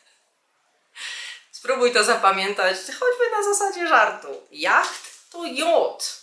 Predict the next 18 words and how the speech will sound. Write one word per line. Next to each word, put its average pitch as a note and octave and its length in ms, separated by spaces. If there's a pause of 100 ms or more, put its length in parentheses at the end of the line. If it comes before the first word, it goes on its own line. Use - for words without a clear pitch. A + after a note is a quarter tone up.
(120)
Pod F#4 180
filmem F3 480
przygotowałam C4+ 680
dla C4 120
ciebie C4+ 420
P C4 220
D C4 200
F B3+ 340
do C4+ 120
pobrania G3+ 720
z - 160
tymi D4 300
wyrazami, A#3+ 760 (340)
ułożonymi C4 640
w - 60
kolumnach, B3+ 800 (200)
z - 220
obrazkami, A#3 840